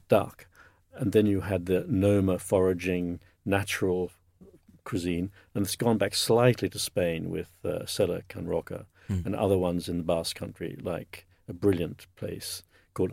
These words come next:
Speaker 1: Azurmendi in Bilbao, a three-star Michelin. Um, I think that, um, Scandinavians got a lot way, long way to go. Two of the other restaurants that have opened in London, Story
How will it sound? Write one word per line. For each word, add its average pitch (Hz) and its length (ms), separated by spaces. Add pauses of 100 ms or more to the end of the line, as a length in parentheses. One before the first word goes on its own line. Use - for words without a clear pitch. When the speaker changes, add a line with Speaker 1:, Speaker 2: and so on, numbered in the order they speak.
Speaker 1:
Azurmendi 90 800
in 87 140
Bilbao, 87 460
a - 40
three-star 92 460
Michelin. 92 400 (540)
Um, 123 480 (400)
I 170 140
think 208 320
that, - 300
um, 147 520
Scandinavians 131 680
got 127 100
a 120 40
lot 131 180 (100)
way, 135 200
long 139 200
way 123 100
to 123 80
go. 127 380 (360)
Two 170 200
of 147 100
the 135 140
other 151 240
restaurants 113 480
that 110 100
have 107 80
opened 101 440
in 113 180
London, 113 560 (380)
Story 110 760